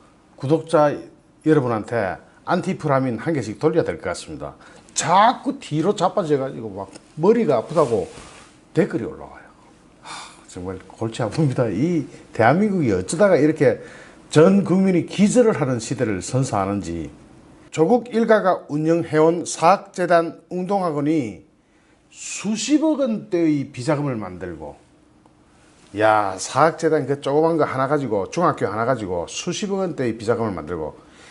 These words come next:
조국의 부친, 성함이 조변현 씨죠. 아시죠? 그분이 웅동학원의 이사장도 하고,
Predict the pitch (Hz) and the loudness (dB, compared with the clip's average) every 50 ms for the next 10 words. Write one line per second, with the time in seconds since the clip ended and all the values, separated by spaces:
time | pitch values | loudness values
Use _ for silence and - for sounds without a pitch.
0 | - - - - _ _ - - 160 175 196 254 254 240 220 190 151 117 95 - | -20 -20 -20 -20 _ _ 2 6 6 8 8 8 6 6 8 6 6 6 4 -6
1 | - - - _ - 175 190 190 - 196 156 113 185 - - - - _ _ _ | -12 -20 -20 _ -2 -2 -2 2 4 4 4 4 2 -6 -12 -18 -20 _ _ _
2 | _ _ _ _ _ _ _ _ _ _ _ _ _ - - - 170 185 196 202 | _ _ _ _ _ _ _ _ _ _ _ _ _ -12 0 4 6 6 6 6
3 | 190 190 - 165 185 196 185 139 139 139 139 139 165 175 - 139 120 90 98 95 | 4 2 6 6 6 6 6 2 0 0 2 2 0 0 0 -2 -6 -8 -8 -10
4 | 95 92 - - - 113 117 120 175 175 165 87 - - - - _ _ _ _ | -10 -12 -14 -10 -10 -8 -8 -8 -2 0 -2 -2 -2 -6 -20 -20 _ _ _ _
5 | _ _ _ _ _ _ _ - 214 233 220 185 165 165 175 170 139 104 90 82 | _ _ _ _ _ _ _ 4 4 4 4 4 2 2 4 4 2 2 0 -8
6 | 76 - _ _ _ _ _ _ _ _ _ _ _ _ - - - - _ _ | -14 -18 _ _ _ _ _ _ _ _ _ _ _ _ -20 -20 -20 -20 _ _
7 | _ _ _ _ _ - 160 160 185 202 214 254 277 269 254 226 226 208 196 202 | _ _ _ _ _ -2 0 2 4 6 8 8 8 6 4 4 2 2 2 0
8 | 202 190 180 170 - - - 143 143 131 165 156 170 175 175 151 139 113 104 95 | -2 0 -2 -2 -2 -2 -4 -6 -4 -2 0 0 0 0 0 -2 -4 -4 -6 -6
9 | 90 85 80 73 - | -8 -8 -12 -12 -14